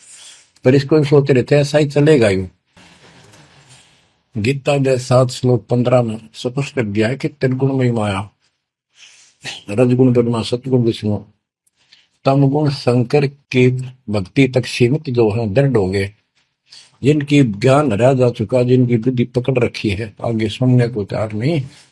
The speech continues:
वो राक्षस स्वभाव को धारण किए हुए मनुष्यों में नीच दूषित कर्म करने वाले मूर्ख मुझे भी नहीं बचते। ये गीता बोलने वाला काल ब्रह्म कह रहा है। अब बच्चों,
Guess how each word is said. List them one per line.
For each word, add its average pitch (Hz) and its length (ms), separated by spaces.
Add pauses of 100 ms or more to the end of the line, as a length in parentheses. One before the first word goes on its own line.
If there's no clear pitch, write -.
(380)
वो 123 160
राक्षस 127 460
स्वभाव 120 380
को 107 180
धारण 101 340
किए 104 200
हुए 104 120
मनुष्यों 117 460
में 104 160
नीच 110 300
दूषित 156 460
कर्म 143 280
करने 127 280
वाले 113 260
मूर्ख 127 360 (300)
मुझे 123 300
भी 135 120
नहीं 135 120
बचते। 101 380 (800)
ये 123 120
गीता 135 380
बोलने 113 320
वाला 104 300 (440)
काल 120 280
ब्रह्म 120 300
कह 98 180
रहा - 160
है। - 60 (1080)
अब 123 140
बच्चों, 156 480